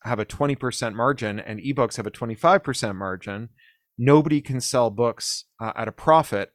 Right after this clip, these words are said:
on an iPhone except for Apple, which means that Apple Books is the only way to buy books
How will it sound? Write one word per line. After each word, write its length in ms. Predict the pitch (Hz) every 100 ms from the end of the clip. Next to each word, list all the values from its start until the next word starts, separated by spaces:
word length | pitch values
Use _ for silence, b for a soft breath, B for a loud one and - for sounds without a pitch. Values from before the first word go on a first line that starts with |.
| -
on 500 | 127 127 120 117 104 _ -
an 100 | 120
iPhone 500 | 123 147 - 107 98
except 320 | - - - -
for 160 | - -
Apple, 520 | 151 - 82 67 104 _ _
which 200 | - 120
means 180 | 120 110
that 100 | 123 -
Apple 280 | 135 131
Books 260 | 110 110 -
is 120 | 117
the 100 | 127
only 300 | 117 131 131
way 280 | 117 104 110
to 140 | -
buy 220 | 110 107 101
books 480 | 156 123 - -